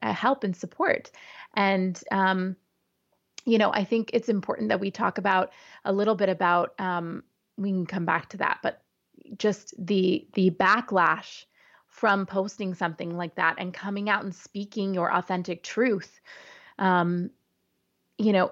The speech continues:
especially online when all of the eyes, like you had said, are online right now, it can create quite a bit of backlash in terms of, um, comments or direct messages or all of those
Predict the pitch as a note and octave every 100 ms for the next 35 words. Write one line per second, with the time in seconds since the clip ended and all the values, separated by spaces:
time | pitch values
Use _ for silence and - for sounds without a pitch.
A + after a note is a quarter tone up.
0 | - F3 - - G3+ - A3 G3 F3+ F3
1 | F3+ F3 G#3 F#3 - F3+ F#3 F#3 E3 F3+
2 | E3+ E3+ F#3 B3+ G#3+ F3+ F#3+ F3 E3+ -
3 | A3+ B3+ G#3 - F3+ F3+ F3 F3 F#3 G3+
4 | - C4 D4 - G3 - G3 - - F#3
5 | F3+ F#3 - - - F#3 G3 E3+ F3+ -
6 | F3 E3 - - - - - F#3+ F3 F3+
7 | A3+ B3+ E4 - G#3 F#3 F#3+ F#3+ F#3 -
8 | F#3+ F3+ F3 _ _ _ - F#3 F3 E3+
9 | E3+ E3+ - _ _ _ _ _ _ _
10 | _ - - _ - A3+ G#3 F#3+ F#3+ F#3+
11 | E3+ F3+ F3+ F#3 E3+ - E3+ F3 F3 F3+
12 | F#3 F#3+ F3+ F3 E3+